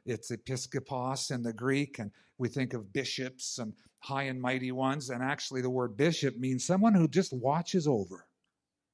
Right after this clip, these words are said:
That's what the word means. Jesus is tenderly watching over your life.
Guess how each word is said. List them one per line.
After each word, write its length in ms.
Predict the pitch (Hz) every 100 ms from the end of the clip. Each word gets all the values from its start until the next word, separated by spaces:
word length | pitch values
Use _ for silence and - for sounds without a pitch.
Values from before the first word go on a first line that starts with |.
| _ _ _
That's 240 | 131 -
what 100 | 156
the 80 | 151
word 320 | 143 135 117
means. 400 | 104 98 87 - - - _
Jesus 600 | 143 139 143 139 127 -
is 200 | 127 -
tenderly 580 | - 147 156 165 165 170
watching 580 | 123 110 113 - 165 160
over 220 | 160 160
your 240 | 160 165
life. 500 | 175 113 92 120 -